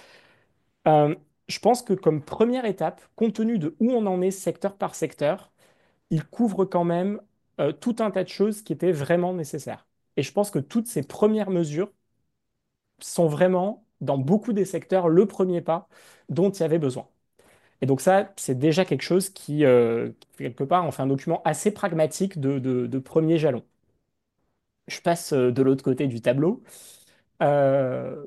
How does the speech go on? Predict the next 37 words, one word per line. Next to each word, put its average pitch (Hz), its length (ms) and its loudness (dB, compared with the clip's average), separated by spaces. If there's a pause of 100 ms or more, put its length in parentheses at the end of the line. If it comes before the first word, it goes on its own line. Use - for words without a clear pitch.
première 196 320 4
étape, 185 400 2 (340)
mais 147 240 -4
quid 175 320 0
des 143 300 0
étapes 143 300 -2
deux, 156 180 2
trois, 160 260 -2
quatre, 143 280 -6
cinq ? - 460 -4 (540)
Euh, 139 340 0 (180)
on 139 180 -4
peut 202 240 6
regretter 180 640 4
que, 143 140 -6
euh, 143 380 0
le 123 120 -4
document 131 380 -6
soit 135 160 -4
quand 120 100 -4
même 147 140 -4
un 135 100 -6
peu 135 140 -2
myope 143 420 2 (400)
et 139 160 0
qu'il 160 460 0
donne 143 180 2
assez 147 260 0
peu 185 120 2
de 160 60 0
jalons 151 340 2
sur, 147 400 -6
euh, 123 880 2
sur, 131 220 -4
bah, 131 140 0 (100)
la 139 100 2
suite. - 400 -4